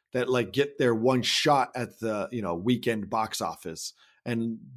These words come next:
th-, and they fizzle out after the first week, we kept building because we were putting more and more screens. Uh, we opened in June and they started leaving theaters by, like, November, I, I swear. And, and it came out in D V D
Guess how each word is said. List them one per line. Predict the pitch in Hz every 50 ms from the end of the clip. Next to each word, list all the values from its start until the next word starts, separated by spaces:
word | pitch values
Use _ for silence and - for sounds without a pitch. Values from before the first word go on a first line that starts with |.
| - -
th-, | 127 -
and | 135 127
they | 120 117
fizzle | 117 - - - - 135 120 107 120 110
out | 117 117 117 107 -
after | 113 107 - -
the | 101 95
first | - 117 113 113 107
week, | 107 104 - - - - _ _
we | 143 151
kept | 147 143 135 - - -
building | 135 165 165 123 117 110 117 127
because | 110 - - 113 95
we | 120 123
were | 117 120
putting | - 120 120 120 110
more | 104 101 110 113 110 110
and | 110 110
more | 110 110 113 110
screens. | 110 - - - 175 170 143 127 120 123 - - _ - - - - - - - _ _
Uh, | - 143 139 143
we | 147 151 156 165 175 175 170 170
opened | 165 180 190 196 196 185 165 147 139
in | 135 127 120
June | - - 127 151 160 139 127 123 123 131 131 - _ _ _ _ _ _ _
and | 147 135 135 135
they | 131 127 123
started | 123 - - - 165 147 143 147 135 123 120
leaving | 127 113 117 135 131 120 127 123 107
theaters | - - 117 120 120 120 117 113 110 104 101 98 90 - - - _
by, | 110 95 107 107 107 104
like, | 95 - - -
November, | 101 101 95 85 78 98 95 92 - 64 60 - _ _ _ _ _ _
I, | 95 - -
I | - -
swear. | - - - 113 110 98 85 80 - -
And, | 139 143 151
and | 147 147 139
it | 143 143 127 -
came | - - 175 160 143
out | 143 139 123
in | 120
D | 104 110 117
V | 113 107 113
D | 107 113 113 107 101